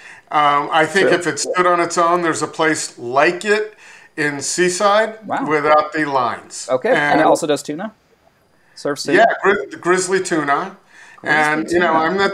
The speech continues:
Speaker 1: I'm kinda like the Larry David of sometimes with food people, I'll write them. And I don't say, "Listen, I know my shit," but it's just like, I'll,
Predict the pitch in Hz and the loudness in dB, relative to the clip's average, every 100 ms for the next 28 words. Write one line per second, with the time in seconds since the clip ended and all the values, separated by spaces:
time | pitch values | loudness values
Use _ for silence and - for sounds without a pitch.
0 | - 180 240 233 196 - 190 175 165 160 | -2 -2 -2 -4 -12 -6 -2 2 2 2
1 | 160 147 143 147 143 139 135 143 156 139 | -2 -2 2 2 2 2 0 0 -2 -2
2 | 135 - 151 139 156 143 135 135 131 - | -4 -4 -4 -2 -2 -2 -2 -8 -8 -8
3 | 147 - 151 156 143 135 135 143 143 170 | -10 -6 -6 -2 2 2 4 0 0 -2
4 | 160 160 160 - - - - 139 139 139 | -2 -4 -10 -18 -20 -20 -6 0 2 0
5 | 170 208 254 254 - - 175 160 160 160 | 0 2 2 2 -2 0 2 4 4 4
6 | 165 165 156 139 139 156 143 135 180 165 | 2 0 0 0 0 0 0 -2 0 0
7 | 135 - 139 131 131 156 156 139 135 127 | -2 -2 -2 -2 -4 -6 -2 -2 0 2
8 | 131 | 2